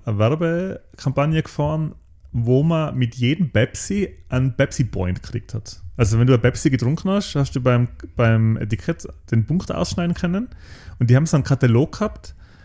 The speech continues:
wo es dann Pepsi gebrandetes, äh, Zeug gegeben hat. Also T-Shirt, äh, Sweatshirt,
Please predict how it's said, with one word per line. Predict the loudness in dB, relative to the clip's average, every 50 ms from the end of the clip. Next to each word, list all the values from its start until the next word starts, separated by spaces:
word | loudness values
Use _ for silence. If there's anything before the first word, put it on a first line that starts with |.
| -12 -2 2
wo | 2 2
es | 4 2
dann | 2 2 2 2 2
Pepsi | 2 0 0 0 -2 -2 -2 -2
gebrandetes, | 0 -2 -4 0 2 2 4 4 2 0 0 0 2 2 2 2 0 -2 -6 -8 -8 -8 -6
äh, | -2 0 0 2 2
Zeug | 2 2 2 2 0 -2
gegeben | -2 -2 0 0 0 -2
hat. | -2 -2 -4 -4
Also | -2 -2 0 -2
T-Shirt, | -2 -2 2 2 2 2 2 2 4 4 6 4 4 2 -2 -8 -18 -18 -18 -16 -6 -2
äh, | 0 2 2 2 0
Sweatshirt, | 0 0 2 2 2 2 2 0 2 4 4 4 2 0 -4 -14